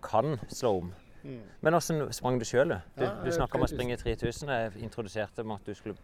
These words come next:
Speaker 1: under ti minutter.
Speaker 2: Ja.
Speaker 1: Etter først å ha løpt noen terskeldrag.
Speaker 2: Ja.
Speaker 1: Jeg
Speaker 2: Kjøpte
Speaker 1: tipper
Speaker 2: tre terskeldrag først.
Speaker 1: Tre terskel. Jeg skulle til, jeg må jo få lov å tippe, det er
Speaker 2: Ah, unnskyld.
Speaker 1: litt av det som var stas.
Speaker 2: Jeg trodde ikke det var det du skulle tippe.
Speaker 1: Ja, ja. Jeg skulle tippe på fire,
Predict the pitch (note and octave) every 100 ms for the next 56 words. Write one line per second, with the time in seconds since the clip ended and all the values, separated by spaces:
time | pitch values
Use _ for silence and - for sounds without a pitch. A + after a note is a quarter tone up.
0 | - G#2 G2+ G2 - F#2+ A2+ D#3 - C3
1 | F#3+ - - - - - - - - -
2 | - - - - - - G#2+ - A#2 -
3 | A2 - G#2 F2+ - F#2+ F#2 F2 - G2
4 | C3 E3 - - - A2+ B2 - - A2+
5 | - - G2+ C3+ G#2+ B2 B2 B2 C6+ -
6 | A2+ A2 - A2+ F2+ - E2+ C#3 C3 F#2+
7 | - E2+ - G#2 G#2+ G2 G#2 G2 G2 G#2+
8 | F#2+ F2+ F2 F2 G2 G#2 B2 D#3 F2 F2
9 | G2+ F2 F#2+ E2+ F#2+ A2 C3 A#2+ C#3 A2+
10 | E3 C3+ G#2 E2+ B2+ D3 - - - -
11 | - - - G#2 A#2+ A2+ G#2+ A#2 A#2+ G#2
12 | F#2+ E2+